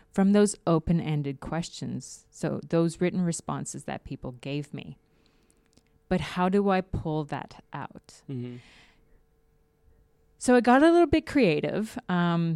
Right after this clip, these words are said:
Speaker 1: because, you know, science is all about creativity.
Speaker 2: <laughs> Of course.
Speaker 1: And I found these two computer software that I thought, that I thought would really help. So one of them is called NVivo, and it's a content analysis software.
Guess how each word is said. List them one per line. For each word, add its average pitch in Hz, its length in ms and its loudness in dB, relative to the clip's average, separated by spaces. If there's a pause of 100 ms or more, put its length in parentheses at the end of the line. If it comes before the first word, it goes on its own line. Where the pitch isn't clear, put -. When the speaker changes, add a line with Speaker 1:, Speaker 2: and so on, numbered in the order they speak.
Speaker 1:
because, 180 600 -2
you 170 120 -8
know, 139 140 -6
science 151 400 -8
is 151 80 -12
all 151 120 -2
about 143 260 -10
creativity. 139 880 -10
Speaker 2:
<laughs> - 40 -20 (260)
Of - 80 -12
course. 127 280 -10 (320)
Speaker 1:
And 190 500 4 (440)
I 196 100 0
found 240 260 4
these 294 180 2
two 214 200 -2
computer 190 380 0
software 151 540 -4
that 147 140 -4
I 151 60 -4
thought, 147 280 -4 (540)
that 170 220 -2
I 156 80 0
thought 147 280 -4
would 143 160 -8
really 143 240 -6
help. 135 280 -10
So 165 180 -2
one 180 220 2
of 262 120 -2
them 180 320 2 (760)
is - 160 0
called 185 300 2
NVivo, 180 520 2
and 170 100 -2
it's 165 140 -6
a 196 40 -8
content 202 580 -2
analysis 160 500 -6
software. 302 540 -4